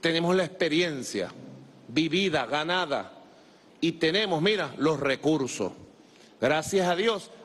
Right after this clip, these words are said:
a pesar de tantos ataques y guerra económica, Venezuela tiene los recursos para invertir en la salud, la vivienda, la educación, el trabajo y la vida de un pueblo. Afortunadamente.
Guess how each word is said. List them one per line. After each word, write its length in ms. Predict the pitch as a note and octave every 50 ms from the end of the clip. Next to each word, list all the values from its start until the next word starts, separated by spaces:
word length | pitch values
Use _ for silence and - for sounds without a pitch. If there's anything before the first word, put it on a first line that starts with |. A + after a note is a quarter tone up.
| -
a 180 | - C#3+ C#3 -
pesar 380 | - C3+ B2+ - F#3 F#3+ G3
de 80 | F#3+ G3
tantos 480 | - A3 A3+ A3 G3 F#3 F3+ - E3+ E3
ataques 400 | D#3 - G#3 G#3+ G#3 G#3+ G3 F#3
y 80 | F#3
guerra 220 | F3+ G#3+ G#3+ A3 G#3
económica, 480 | F#3+ G#3+ B3 C4+ B3+ G#3+ F#3+ D#3+ - - - - - -
Venezuela 520 | B2+ D3+ D3 D3 C#3+ - E3 F3 F#3 E3+
tiene 240 | - - F#3+ G3 F#3+
los 160 | F#3+ F#3 F3+
recursos 540 | D3+ D#3 D#3+ D3 - G3+ A3+ G3 - G3 F3+
para 160 | - E3+ D#3+
invertir 680 | D#3+ D3 D3 C#3+ C#3 C#3 - A#3+ B3 F#3 - - - -
en 160 | - C#3+ D#3+ D#3
la 100 | D#3+ D3+
salud, 480 | - - D#3+ D3+ E3 G3+ A3 A#3+ A#3 - - - - -
la 180 | - D#3 E3+ E3
vivienda, 560 | D#3 D#3 D3+ C#3+ F3+ G3+ A3 A3+ G#3+ F#3+ F#3+
la 100 | F3 E3+
educación, 680 | D#3+ E3 E3 E3 D#3+ D3 - - G3+ G#3+ A3 A3 G#3+ - - -
el 180 | - D#3+ E3+ D#3
trabajo 680 | - F3+ E3+ E3 E3 F3 G#3 A3+ A3 F#3 G#3 G#3 - -
y 100 | D#3 E3+
la 120 | E3 D#3 D3+
vida 260 | D3 D3+ D#3 D#3+ D3+
de 80 | D3+
un 140 | D3 C#3 C3
pueblo. 420 | - B2+ B2 A#2 G#2+ G#2 G2+ F#2+ F2+ - - - - - - - - -
Afortunadamente. 1000 | B2+ C3+ - D3 B2 A#2 - B2 B2 B2 B2+ B2+ B2 A#2+ B2 B2 A2+ G2+ -